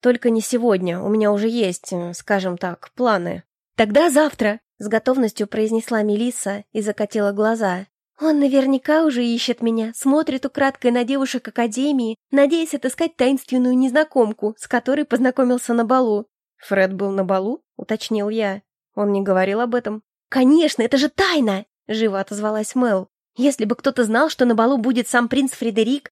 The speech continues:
явились бы все незамужние девушки Объединённой Далары и наверняка быстро бы вычислили его. А так он был инкогнито и мог позволить себе быть самим собой, весёлым, раскрепощённым.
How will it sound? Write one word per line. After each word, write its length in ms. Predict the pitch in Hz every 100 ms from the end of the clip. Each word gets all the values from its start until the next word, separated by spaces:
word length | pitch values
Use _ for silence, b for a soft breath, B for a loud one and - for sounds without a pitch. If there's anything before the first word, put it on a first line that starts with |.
| -
явились 500 | 233 240 269 277 214
бы 100 | 233
все 240 | - 311
незамужние 580 | 320 285 240 254 262 247
девушки 380 | 220 320 320 -
Объединённой 600 | 220 240 240 269 285 285
Далары 540 | 262 339 311 214 196 - -
и 80 |
наверняка 540 | 294 277 285 262 240 311
быстро 340 | 269 320 294
бы 100 | 233
вычислили 540 | 214 254 330 294 277 269
его. 400 | 262 262 269 247 _ _
А 100 | 285
так 280 | 302 330 320
он 120 | 285
был 160 | 254 254
инкогнито 720 | 226 220 262 277 254 226 220 -
и 80 | 277
мог 240 | 330 339
позволить 420 | 262 247 277 294
себе 220 | - 226
быть 220 | 220 359 -
самим 340 | 285 254 277
собой, 520 | - 302 240 233 208 - -
весёлым, 560 | 269 - 269 311 254
раскрепощённым. 1040 | 254 - 254 247 254 - 277 294 277 233